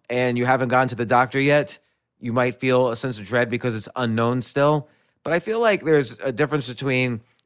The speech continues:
let's call them static disasters and dynamic disasters. So nine eleven was a dynamic disaster. It's a sudden thing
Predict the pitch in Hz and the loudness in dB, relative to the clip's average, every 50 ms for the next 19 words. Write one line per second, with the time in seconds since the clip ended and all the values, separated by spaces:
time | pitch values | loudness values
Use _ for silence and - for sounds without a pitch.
0 | _ 131 127 - - 143 139 135 131 123 123 110 - - - - 117 120 135 143 | _ -6 -6 -4 0 2 2 2 2 2 -2 -4 -6 -6 -2 2 4 4 4 4
1 | 147 147 - 147 143 123 147 139 139 143 - - 156 147 127 - - 127 127 113 | 2 0 -2 -2 0 2 4 4 4 4 2 0 -2 -2 -2 -2 -4 -4 -2 0
2 | 131 120 117 117 127 123 120 113 101 - 107 98 92 95 92 95 92 - 95 90 | 2 2 2 2 2 2 2 0 -2 -4 -6 -6 -4 -4 -4 -6 -6 -8 -8 -10
3 | 82 - - _ _ _ _ _ - - 139 135 131 123 123 135 147 160 170 165 | -10 -12 -18 _ _ _ _ _ -4 0 0 0 2 0 2 2 4 4 4 4
4 | 156 147 156 147 131 139 135 127 127 117 110 - _ _ _ _ - 123 117 123 | 4 4 4 4 4 2 2 2 0 -4 -6 -10 _ _ _ _ -8 -6 -4 -4
5 | 120 104 123 120 123 131 123 123 120 117 107 - 110 98 107 98 95 95 - 110 | 0 0 2 2 2 2 2 2 2 0 0 -2 -2 -2 0 -2 -2 -2 -2 -2
6 | 101 101 95 - 113 104 - - - 156 139 135 135 135 127 110 - 131 113 110 | -2 -2 -2 -4 -6 -6 -6 -4 2 2 4 4 2 0 -2 -2 0 0 2 2
7 | 110 107 104 95 | 0 0 -2 -6